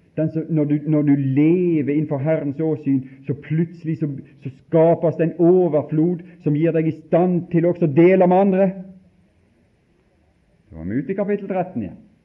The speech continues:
og dele med andre. I Hebreabrevet, altså.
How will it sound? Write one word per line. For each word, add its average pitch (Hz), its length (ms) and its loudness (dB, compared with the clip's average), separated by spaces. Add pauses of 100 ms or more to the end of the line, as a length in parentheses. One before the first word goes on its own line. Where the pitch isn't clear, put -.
(100)
og 92 140 -12
dele 92 180 -6
med 85 160 -8
andre. - 140 -20 (1900)
I 107 160 -6
Hebreabrevet, 90 560 -6
altså. - 180 -20